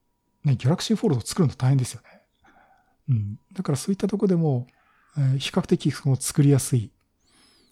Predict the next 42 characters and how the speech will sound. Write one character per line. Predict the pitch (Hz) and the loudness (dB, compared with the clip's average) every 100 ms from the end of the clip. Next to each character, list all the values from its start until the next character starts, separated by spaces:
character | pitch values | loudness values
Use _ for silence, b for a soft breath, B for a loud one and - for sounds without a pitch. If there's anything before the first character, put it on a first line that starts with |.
| b _ | b _
構 | - 131 | -2 0
造 | 120 | 2
に | 131 | 2
な | |
っ | 131 | 2
て | - | -2
る | 107 | -2
ん | |
じ | 110 | -4
ゃ | |
な | 110 | -6
い | |
か | - | -2
な | 131 | -4
と | 131 107 | -4 -10
思 | |
っ | - | -14
て | 180 | -20
い | |
ま | - | -18
す。 | - _ _ b b b b b b b b _ _ _ B B - | -20 _ _ b b b b b b b b _ _ _ B B -10
ま | |
あ、 | 120 | -2
と | 135 | -2
い | |
う | |
こ | 131 | -2
と | 113 | -4
で | |
ね、 | 131 | -2
こ | 127 | -2
の | |
Surface | 113 139 127 127 123 | -2 -2 0 0 -2
Duo、 | 120 120 _ _ _ - 127 | -2 -6 _ _ _ -10 -2
な | 127 | 0
ん | 117 | -2
と | 117 - _ _ _ _ - | -8 -16 _ _ _ _ -2
九 | 143 | 2
月 | 120 - | 2 0
十 | 127 | -6
日 | 127 | -4
に | 120 | -8